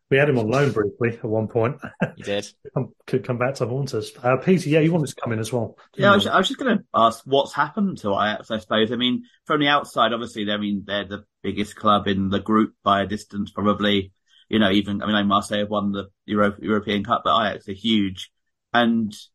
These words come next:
Speaker 3: you look at, I looked at that team two weeks ago, and they just didn't seem interested,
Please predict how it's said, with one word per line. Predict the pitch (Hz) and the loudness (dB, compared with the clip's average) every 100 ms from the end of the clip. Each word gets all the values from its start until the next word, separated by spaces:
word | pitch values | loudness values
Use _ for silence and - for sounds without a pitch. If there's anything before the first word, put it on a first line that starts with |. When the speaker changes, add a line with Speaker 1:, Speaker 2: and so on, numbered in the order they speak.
| _ _ _ - | _ _ _ -4
Speaker 3:
you | 131 | -2
look | 196 | -2
at, | - - | -4 -2
I | 147 | 0
looked | 185 - - | -2 -6 -4
at | |
that | 165 - | -4 -4
team | 170 151 113 | -4 -4 -2
two | 107 127 | -4 -6
weeks | 135 - | -8 -8
ago, | 110 101 98 | -2 0 0
and | 110 | -2
they | 113 | -4
just | 160 147 | -8 -8
didn't | 180 131 | -6 -4
seem | 135 117 | 0 2
interested, | 123 127 131 123 - 131 120 | 2 0 -2 -2 -4 -2 -2